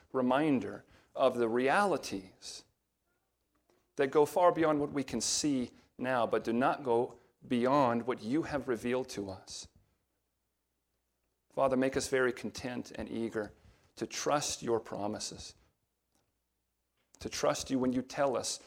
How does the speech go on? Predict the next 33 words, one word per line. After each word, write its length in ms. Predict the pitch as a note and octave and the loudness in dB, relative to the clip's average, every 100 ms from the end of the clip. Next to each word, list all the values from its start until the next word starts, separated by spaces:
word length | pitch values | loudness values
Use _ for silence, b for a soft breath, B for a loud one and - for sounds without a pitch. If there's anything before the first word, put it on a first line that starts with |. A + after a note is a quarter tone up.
| B - | B -2
what 200 | C3+ C#3 | -2 4
life 340 | B2 A2+ - - | 4 4 -4 -4
is. 500 | A2+ G2 G2 - - _ _ _ _ _ _ _ _ _ _ _ _ _ _ _ _ _ _ _ _ _ _ _ _ _ - | -2 -2 -6 -12 -12 _ _ _ _ _ _ _ _ _ _ _ _ _ _ _ _ _ _ _ _ _ _ _ _ _ -8
Help 220 | - C3+ C3+ | 0 2 2
us, 160 | - | 0
Lord, 220 | C3 A#2+ | 2 2
to 80 | - | 0
set 340 | - - C3 B2+ | -4 0 2 4
our 140 | B2 | 4
hope 340 | - G#2+ G#2+ | 2 -2 -2
firmly 640 | - - C3+ C3 G2 F#2+ - _ _ _ _ _ _ _ _ | -8 -6 -2 0 -2 -8 -18 _ _ _ _ _ _ _ _
on 80 | A#2 | -4
the 80 | A2 | -2
grace 360 | A#2+ B2 B2 - | 2 2 2 -4
that 140 | B2+ | -2
will 120 | B2 | -2
be 120 | A#2+ | 0
revealed 380 | A#2 G#2+ A2+ A2 | -2 -2 -2 -2
to 140 | - G#2 | -6 -8
us 140 | - | -8
at 80 | G#2+ | -6
the 80 | G#2+ | 0
revelation 560 | A#2 A#2 A2 G#2 - | 0 0 -2 -6 -8
of 120 | G2+ F#2+ | -8 -10
your 100 | G2 | -10
Son. 300 | - G2 F2+ - _ _ _ _ - | -10 -10 -16 -20 _ _ _ _ -12
And 120 | G#2+ | -8
we 60 | G2+ | -6
say, 280 | - A#2 G#2+ | -2 0 0
Lord 260 | G#2 G2 - b b b - | -2 -6 -10 b b b -16
Jesus, 560 | - G2+ G2 F#2 - - | -8 -6 -6 -6 -8 -10
come 200 | - A#2 | -6 -6
quickly. 400 | - - - | -8 -14 -14